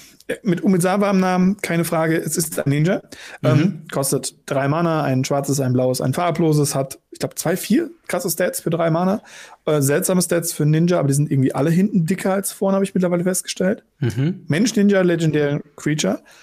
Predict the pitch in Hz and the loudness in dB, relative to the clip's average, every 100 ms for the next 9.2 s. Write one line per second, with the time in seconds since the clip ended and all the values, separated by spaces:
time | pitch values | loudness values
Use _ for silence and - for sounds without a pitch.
0 | _ _ _ _ - 180 226 226 226 - | _ _ _ _ -4 -2 2 2 2 2
1 | 233 240 - _ _ _ - _ _ _ | 0 -2 -16 _ _ _ -20 _ _ _
2 | _ 180 196 196 - 226 185 180 190 - | _ -2 -2 -2 0 2 4 4 2 -4
3 | 139 - _ _ _ _ _ _ _ _ | -10 -12 _ _ _ _ _ _ _ _
4 | _ _ _ _ _ _ _ - 110 139 | _ _ _ _ _ _ _ -12 -6 -4
5 | 165 120 165 139 117 165 - 170 202 208 | -2 0 0 2 0 -2 -2 -2 0 2
6 | 208 - - 294 277 269 - 170 - 156 | 2 2 2 4 4 2 2 0 2 -2
7 | - 143 156 - - - - _ _ - | 0 0 0 -4 -18 -20 -20 _ _ -4
8 | 156 156 208 185 160 156 175 170 135 120 | -2 0 0 2 2 4 2 0 -2 -2
9 | - - | -6 -12